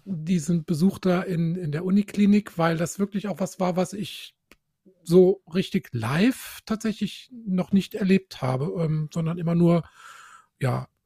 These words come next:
Videos auf Kongressen und so weiter, ne? Und, ähm, man schickt dann halt seine Leute zu solchen Operationen hin. Aber was da so wirklich dann in der Klinik passiert, das weiß man als niedergelassener Arzt dann tatsächlich gar nicht mehr so sehr.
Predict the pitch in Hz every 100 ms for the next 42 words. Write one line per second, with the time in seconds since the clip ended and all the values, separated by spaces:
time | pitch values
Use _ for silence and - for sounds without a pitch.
0 | _ - 151 156 156 156 - - 185 156
1 | - 180 147 135 135 156 135 135 147 127
2 | 135 139 135 151 185 160 160 147 151 151
3 | 147 135 - - 156 135 147 151 143 135
4 | 139 143 151 - - - - _ - 135
5 | 143 196 160 - 131 - - 135 160 139
6 | 170 208 247 - - - - 135 147 -
7 | 165 139 123 165 185 165 - 147 147 165
8 | 151 147 139 139 - 143 139 - 120 -
9 | 151 226 - 208 196 - 170 170 185 156
10 | 156 - - 170 160 151 156 147 151 135
11 | 139 - 160 147 143 - 139 170 147 -
12 | 190 202 123 131 117 127 110 123 202